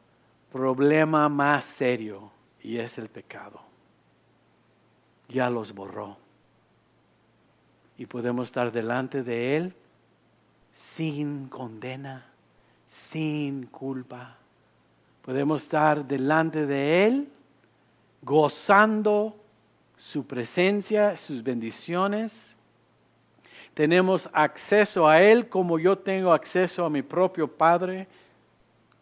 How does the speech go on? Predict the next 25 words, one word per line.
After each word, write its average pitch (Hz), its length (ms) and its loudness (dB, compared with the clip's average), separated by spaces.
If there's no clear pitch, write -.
Ustedes 131 420 -8
que 123 120 -12
son 123 220 -12
padres 127 400 -8
entienden 117 640 -10
el 110 180 -10
gozo 127 460 -6
que 120 220 -14
existe 135 580 -10
cuando 117 280 -12
tu 120 140 -14
hijo 135 240 -6
te 131 140 -8
viene 131 320 -4
a 127 60 -6
buscar. 104 500 -12
Cuando 165 240 -4
Sam 226 300 6
me 262 140 6
viene 233 240 6
a 214 40 6
buscar, 196 380 6
yo 208 160 8
dejo 196 300 4
todo. 135 500 2